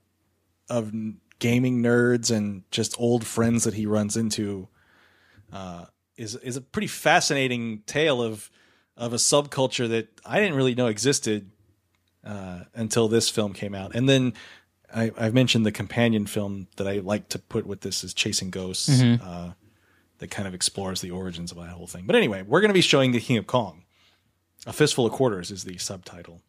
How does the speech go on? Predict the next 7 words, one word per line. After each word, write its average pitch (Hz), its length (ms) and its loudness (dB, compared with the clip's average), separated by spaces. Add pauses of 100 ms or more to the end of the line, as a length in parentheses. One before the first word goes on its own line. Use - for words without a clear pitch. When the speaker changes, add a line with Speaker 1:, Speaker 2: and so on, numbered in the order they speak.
Speaker 1:
of 90 140 -20
that. 80 220 -18 (1200)
March 107 200 -8
fourth, 190 460 2
mark 107 180 -4
your 127 80 -16
calendars. 123 640 0